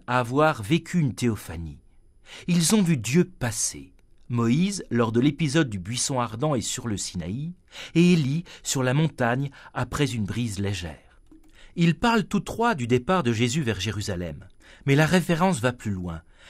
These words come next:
car le terme départ est exodon dans le texte grec. Ainsi, Jésus poursuit l'exode jusqu'à son achèvement à Jérusalem. Il devient, ou plutôt se découvre, comme le nouveau Moïse, qui mènera son peuple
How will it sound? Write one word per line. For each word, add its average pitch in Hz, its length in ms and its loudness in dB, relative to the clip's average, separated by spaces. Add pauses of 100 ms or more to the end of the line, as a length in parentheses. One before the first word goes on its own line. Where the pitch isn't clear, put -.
(180)
car 151 160 0
le 143 120 4
terme 139 360 0
départ 143 640 -4 (100)
est 127 320 -6 (280)
exodon 110 760 2 (120)
dans 107 140 -2
le 101 80 -2
texte 117 420 -8
grec. - 440 -18 (600)
Ainsi, 165 360 4
Jésus 160 260 2
poursuit - 480 -2
l'exode 87 600 -2 (260)
jusqu'à 196 400 2
son 156 180 0
achèvement 143 560 0
à 127 80 2
Jérusalem. 92 720 -6 (460)
Il 156 180 2
devient, 143 520 0 (100)
ou 135 80 0
plutôt 135 500 -2
se - 160 -2
découvre, 120 560 -2 (280)
comme 165 240 6
le 147 100 6
nouveau 143 320 4
Moïse, 95 560 0 (320)
qui - 140 0
mènera 180 340 6
son 139 220 -2
peuple 165 400 0